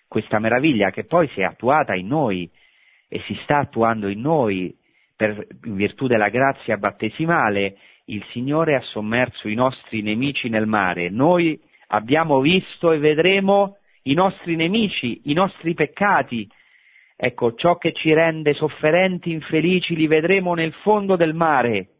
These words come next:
grazie al potere della fede, per la grazia di Gesù Cristo. E infatti alla fine quest'uomo,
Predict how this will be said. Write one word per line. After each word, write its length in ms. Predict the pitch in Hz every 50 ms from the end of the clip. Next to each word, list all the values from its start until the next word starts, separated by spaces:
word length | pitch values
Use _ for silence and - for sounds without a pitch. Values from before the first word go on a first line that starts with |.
| _ _ _ _ _ _ _
grazie 460 | - 123 151 170 190 185 - - 180
al 120 | 170 170 170
potere 380 | 170 175 175 175 208 202 190
della 220 | 175 165 156 143 139
fede, 560 | - 180 180 170 151 135 123 117 110 98 - _ _ _ _ _ _ _ _ _ _ -
per 180 | - 165 170
la 140 | 165 175 180
grazia 500 | 165 190 208 202 196 190 - - 170 156
di 140 | 147 147 135
Gesù 260 | 143 139 135 - 135
Cristo. 640 | 127 127 120 113 113 - - - 104 101 98 95 - _ _ _
E 160 | - - 123 120
infatti 520 | 120 120 - 143 139 143 139 - - 117
alla 160 | 107 107 104
fine 300 | - - 123 120 113 104
quest'uomo, 760 | - - 95 - - - 104 98 90 90 90 104 127 156 156